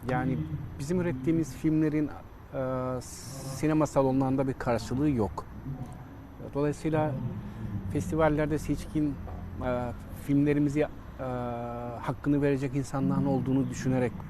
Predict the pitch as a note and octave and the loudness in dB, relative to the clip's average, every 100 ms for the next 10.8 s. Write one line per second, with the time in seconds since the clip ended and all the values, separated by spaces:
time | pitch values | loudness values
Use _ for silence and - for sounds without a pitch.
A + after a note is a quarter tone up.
0 | - - - A2+ - G#2+ G2+ G#2+ G2 A2+ | -12 -12 -6 -4 0 0 0 -4 -4 -4
1 | A2 G#2+ G#2 B2 C#3 C#3+ C#3 C3+ - - | -4 -2 -4 -4 -4 -2 -2 -2 -10 -10
2 | - - - C3+ - D3 D3+ D#3 D3+ D#3 | -10 -10 -6 -4 2 4 4 2 4 2
3 | D#3 - - - - - C3+ D3+ D#3 D3+ | 2 -4 -12 -12 -10 2 6 6 6 6
4 | D3+ D3+ C#3+ D3 C#3+ C#3 C#3+ D#3+ A#2+ C#3+ | 4 4 6 6 8 6 4 2 6 4
5 | - D3 C3+ G2+ F2+ - - - - - | 8 8 8 6 2 -2 -4 -6 -6 -8
6 | C3 B2+ C3 B2 C3+ C#3+ C#3 C3 B2+ B2+ | 0 0 2 0 0 0 0 0 2 2
7 | B2+ B2 B2 - - - - - - - | 0 -2 -6 -10 -14 -14 -14 -14 -14 -14
8 | - - - C3+ C#3 C3+ C#3+ C#3 D3+ C#3 | -14 -12 -4 0 2 0 0 0 0 2
9 | C#3+ - C#3+ C#3 C3+ C3+ B2+ - - - | 0 2 4 6 6 4 0 -2 -10 -4
10 | C3 C3+ C#3+ C#3+ - - C#3+ | 0 4 4 2 -4 -4 0